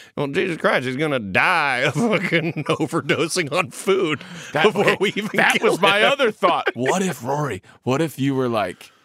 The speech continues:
Speaker 2: you had a horrible nut allergy and you just ordered a whole bunch of cashews and you were like, "I'm gonna take myself out."
Speaker 1: Oh, my God.
Speaker 2: You
Speaker 1: <laughs> Yeah,
Speaker 2: then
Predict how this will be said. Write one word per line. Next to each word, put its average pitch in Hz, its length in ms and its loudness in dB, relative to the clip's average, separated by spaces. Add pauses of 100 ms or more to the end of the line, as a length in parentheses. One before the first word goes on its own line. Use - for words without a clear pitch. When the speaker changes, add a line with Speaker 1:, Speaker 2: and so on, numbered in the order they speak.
(260)
Speaker 2:
you 120 100 2
had 127 100 0
a 110 80 -2
horrible 131 640 0
nut 113 280 -2
allergy 92 640 -8 (680)
and 110 160 -2
you 110 100 -2
just 110 240 -4
ordered 110 360 -6
a 98 100 -4
whole 117 340 -6
bunch 104 300 -6
of 98 160 -12
cashews 95 760 -10 (360)
and 95 160 -6
you 101 120 -6
were 95 100 -4
like, 92 320 -8 (160)
"I'm - 140 -16
gonna - 120 -20 (120)
take - 240 -20
myself - 600 -18
out." - 260 -16 (200)
Speaker 1:
Oh, 113 220 -8
my 92 120 -12
God. 92 500 -8 (1500)
Speaker 2:
You 123 260 0
Speaker 1:
<laughs> - 80 -12
Yeah, 131 60 -6 (120)
Speaker 2:
then 151 100 -2